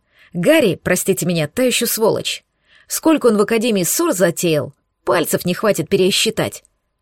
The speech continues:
И все чужими руками. Любит наш Гарри гладиаторские бои устраивать.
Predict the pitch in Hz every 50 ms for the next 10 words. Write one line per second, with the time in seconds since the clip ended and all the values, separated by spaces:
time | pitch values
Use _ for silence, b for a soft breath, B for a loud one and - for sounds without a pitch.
0 | _ _ - - 190 214 - - - 247 254 240 - - 202 180 170 185 226 208
1 | 202 202 196 - 175 - - 202 202 175 143 131 117 - _ _ _ _ _ _
2 | _ _ _ _ _ _ _ - 359 381 415 285 208 196 - 185 190 185 175 180
3 | 262 285 254 196 165 - - 165 185 208 202 180 208 202 - 196 196 - - -
4 | 208 196 220 233 220 170 151 147 - - 185 160 151 143 131 117 - - -